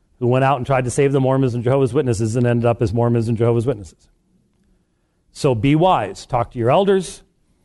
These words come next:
Send your elders out to do it. No, I'm sorry. <laughs>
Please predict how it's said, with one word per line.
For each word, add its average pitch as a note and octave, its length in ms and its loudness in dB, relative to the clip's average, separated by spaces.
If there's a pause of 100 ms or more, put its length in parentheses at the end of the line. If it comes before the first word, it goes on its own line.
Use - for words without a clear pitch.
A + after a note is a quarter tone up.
(600)
Send G#3+ 240 0
your G3 80 4
elders E3+ 260 2
out A#2 140 -2
to A#2+ 60 -12
do G#2 60 -12
it. - 60 -18
No, A2 140 -8
I'm A2+ 180 -6
sorry. - 280 -8
<laughs> - 40 -10